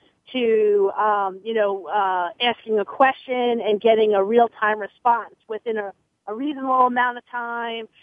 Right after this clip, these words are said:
So I, I, I think technology kind of breaks it into both two different sectors. So you got the hospitality sector, which is like, uh, the digital signage. How do we, you know, improve that perspective?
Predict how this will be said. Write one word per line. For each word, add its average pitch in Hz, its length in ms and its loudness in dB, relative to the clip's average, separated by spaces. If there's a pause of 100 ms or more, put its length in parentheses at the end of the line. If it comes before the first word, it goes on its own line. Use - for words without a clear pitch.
(260)
So 254 60 2
I, 240 420 0
I, 240 180 0
I - 100 -6
think 330 220 -4
technology 262 680 0
kind 240 200 -6
of 214 120 -6
breaks 233 300 -8
it 233 100 -4
into 247 320 -6
both 247 300 2 (220)
two 294 100 -2
different 240 340 -6
sectors. 202 440 -4
So 233 80 -8
you 220 120 -8
got 214 200 -8
the 214 80 -10
hospitality 233 1000 -2
sector, 202 440 -8 (340)
which 220 220 0
is 226 160 -2
like, 214 360 2
uh, 208 220 2 (240)
the 214 80 -8
digital 226 440 0 (100)
signage. 240 560 -2 (320)
How 240 200 -2
do 233 120 -4
we, 220 400 -8
you 226 80 -6
know, 214 400 2
improve 233 560 0
that 214 260 2 (220)
perspective? 277 640 -6